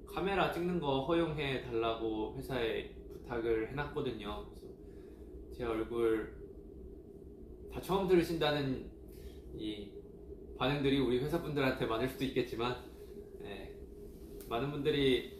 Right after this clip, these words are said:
다치지 않을 정도로 그리고 질서가 너무 어지럽히지 않을 정도로, 어, 카메라 들고 오셔서 잘 찍어주시면 그래도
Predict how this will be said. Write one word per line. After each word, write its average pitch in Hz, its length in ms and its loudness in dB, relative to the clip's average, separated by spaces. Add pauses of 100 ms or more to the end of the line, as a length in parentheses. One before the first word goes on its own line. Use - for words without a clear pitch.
(920)
다치지 190 400 4
않을 147 260 6
정도로 151 600 8
그리고 113 320 -8
질서가 139 500 2
너무 127 340 4
어지럽히지 135 580 0
않을 117 300 0
정도로, 123 960 4 (640)
어, - 280 -12
카메라 147 560 2
들고 135 240 2
오셔서 120 300 -2
잘 - 240 -8
찍어주시면 120 1700 -2 (1200)
그래도 120 540 -2